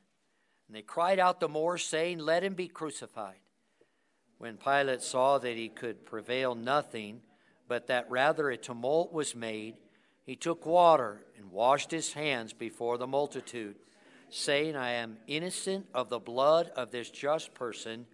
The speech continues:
See ye to it." Read verse twenty-five together, please. Then answered all the people and said, "His blood be on us and our children." Here's the first of the five questions. I believe each of these questions,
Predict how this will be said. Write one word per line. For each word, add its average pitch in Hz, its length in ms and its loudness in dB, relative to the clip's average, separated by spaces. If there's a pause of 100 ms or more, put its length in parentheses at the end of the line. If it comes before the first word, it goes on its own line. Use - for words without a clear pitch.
(360)
See - 280 -4
ye 135 260 -6 (140)
to 120 160 -4
it." 98 120 -6 (200)
Read 180 160 -10
verse 127 160 -8
twenty-five 107 420 -12
together, 101 300 -12
please. 139 400 -14 (640)
Then 139 200 0
answered 165 400 0
all 170 360 6
the 196 120 0
people 185 520 -2
and 175 180 -2
said, 117 560 -2 (380)
"His 135 240 -2
blood 156 480 4
be 143 160 -2
on 123 220 2 (100)
us 180 540 6 (100)
and 120 180 -2
our 123 160 0
children." 123 640 -4 (640)
Here's 240 200 -12
the 135 160 -6
first 131 500 -6
of 107 140 -14
the 107 80 -10
five 120 420 -6
questions. 135 600 -10
I 135 160 -2
believe 160 600 -8
each 160 240 -12
of 147 80 -12
these 156 220 -12
questions, 117 720 -12